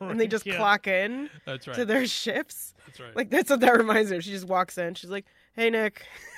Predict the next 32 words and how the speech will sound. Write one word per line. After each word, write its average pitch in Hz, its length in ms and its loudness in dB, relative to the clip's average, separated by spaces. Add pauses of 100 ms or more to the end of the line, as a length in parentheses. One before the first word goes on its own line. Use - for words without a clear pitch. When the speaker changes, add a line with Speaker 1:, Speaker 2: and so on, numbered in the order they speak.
(100)
Speaker 2:
Hey, 165 220 -2
how's 160 180 -2
it 160 80 -8
Speaker 1:
Clocks - 40 -8
in, 160 100 -2
Speaker 2:
going? 147 160 -6
How - 160 -16
Speaker 1:
clocks 285 200 2
Speaker 2:
are 330 40 -2
ya? 311 60 0
Speaker 1:
into 285 240 0
a 240 160 8
machine 226 720 0
for 196 160 -14
some 180 200 -6
reason 175 340 -10
<laughs> 202 60 -20
with - 140 -10
Speaker 2:
Right, 151 220 -4 (100)
Speaker 1:
a - 40 -20
Speaker 2:
which 190 180 -8
is 160 80 -10
right 185 160 -2
by 180 100 -2
my 170 120 -2
Speaker 1:
stamp. 151 80 -6
Speaker 2:
back 151 220 -4
door. 117 300 -8 (100)
Yeah, 117 220 -14 (140)
exactly. 110 440 -18 (460)
All 160 160 -20
right. 113 180 -20